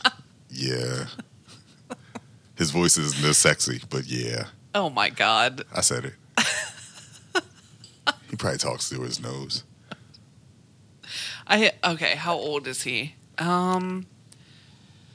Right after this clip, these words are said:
Speaker 2: ooh, I'm gonna guess, like, thirty-two.
Speaker 1: Damn, you're very close. Thirty-seven.
Speaker 2: Ah, okay.
Speaker 1: Thirty-seven.
Speaker 2: Yeah, wow.
Speaker 1: That'll tell you how much he's gotten and how much he hasn't.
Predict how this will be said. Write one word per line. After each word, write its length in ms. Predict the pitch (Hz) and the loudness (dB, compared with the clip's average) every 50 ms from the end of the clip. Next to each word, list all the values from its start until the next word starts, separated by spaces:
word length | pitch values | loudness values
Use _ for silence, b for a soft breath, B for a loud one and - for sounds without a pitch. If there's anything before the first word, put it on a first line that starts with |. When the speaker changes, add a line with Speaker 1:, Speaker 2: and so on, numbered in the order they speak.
| B B B B B B B B B B - | B B B B B B B B B B -2
Speaker 2:
ooh, 600 | 175 170 185 185 170 165 156 151 147 143 135 135 147 B B B B B B B B B B B B B B - | 2 4 4 4 4 4 2 2 2 0 -2 -2 -6 B B B B B B B B B B B B B B 0
I'm 80 | 180 208 | 2 2
gonna 180 | 254 262 214 | 4 4 6
guess, 260 | 170 156 147 151 - - | 6 6 6 6 6 6
like, 220 | 156 143 123 - | 6 4 4 2
thirty-two. 680 | - - - 156 156 160 156 147 143 - 139 95 80 123 - - - - - - - - - | -4 0 2 2 2 4 0 0 0 0 0 2 0 -2 -6 -10 -20 -20 -20 -20 -20 -12 2
Speaker 1:
Damn, 400 | - 139 160 165 113 80 69 - - | 6 6 8 8 6 4 2 -4 -6
you're 220 | 92 104 147 - 82 | 0 0 0 0 0
very 540 | 82 82 73 69 - 98 107 107 104 104 98 | -4 -8 -4 4 8 10 10 10 10 6 6
close. 300 | - 110 95 - - - | 6 6 6 6 2 -2
Thirty-seven. 680 | - - - 78 85 85 78 - - - 123 117 113 117 | -2 0 0 2 4 4 4 4 4 2 -2 -4 -2 0
Speaker 2:
Ah, 640 | 175 175 180 165 165 160 156 151 151 - - 160 160 | 4 4 6 6 4 2 2 0 -2 -2 0 0 -2
okay. 180 | 156 - - | 0 2 4
Speaker 1:
Thirty-seven. 720 | 143 143 151 175 143 - - - 170 170 160 143 113 95 85 - | 6 6 6 6 6 6 6 6 4 2 2 0 -2 -2 -4 -8
Speaker 2:
Yeah, 380 | - 170 165 160 160 151 143 131 | -6 0 2 6 6 8 8 6
wow. 500 | 131 131 147 139 143 139 135 120 117 147 - - - _ - - - - - - _ - - - - - | 4 6 6 8 8 8 6 6 2 -4 -8 -16 -20 _ -20 -20 -20 -20 -20 -20 _ -20 -20 -20 -20 -16
Speaker 1:
That'll 220 | - - 85 90 82 | -4 0 0 2 4
tell 160 | - 101 90 | 6 6 6
you 100 | 82 80 | 6 4
how 120 | 80 85 | 2 2
much 240 | 80 80 82 80 - | 2 2 2 2 2
he's 200 | - 85 80 71 | 2 2 0 0
gotten 360 | - - 82 82 85 80 73 73 | 2 4 4 4 4 4 2 -2
and 100 | 76 73 | -2 2
how 140 | 80 92 85 | 4 4 6
much 220 | 80 82 76 - | 6 6 4 2
he 120 | - 69 | 0 0
hasn't. 460 | 64 82 90 82 71 65 64 - - | 6 6 6 6 6 0 -6 -10 -14